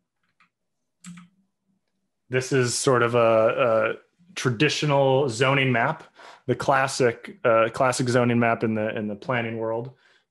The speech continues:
It's a tool, uh, municipalities use to dictate what sorts of buildings and activities are allowed in particular places.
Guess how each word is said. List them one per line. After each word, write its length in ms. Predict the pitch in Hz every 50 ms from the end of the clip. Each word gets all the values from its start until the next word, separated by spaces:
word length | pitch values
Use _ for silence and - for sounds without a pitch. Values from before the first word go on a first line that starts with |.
| - -
It's 160 | 110 - -
a 20 |
tool, 580 | 104 - - 147 139 135 135 135 127 135 147 - 127
uh, 340 | 123 117 117 117 117 113 - - - - _ -
municipalities 720 | 123 120 123 123 - 135 127 131 131 127 123 120 110 120
use 120 | 123 117
to 100 | - 113
dictate 360 | 107 135 131 - - 135 143
what 140 | 143 147 143
sorts 320 | - - 131 127 127 -
of 160 | 131 113 104 101
buildings 400 | 117 117 127 139 139 135 127 120
and 80 | 120
activities 840 | 113 110 - - 131 127 127 131 127 127 131 131 131 131 - _ _ _ _ _ _ -
are 100 | 120 117
allowed 340 | 113 113 120 120 123 131 131
in 80 | 127
particular 460 | 127 131 123 135 127 - 143 131 127
places. 600 | 127 - 143 147 175 170 - 82 - - - -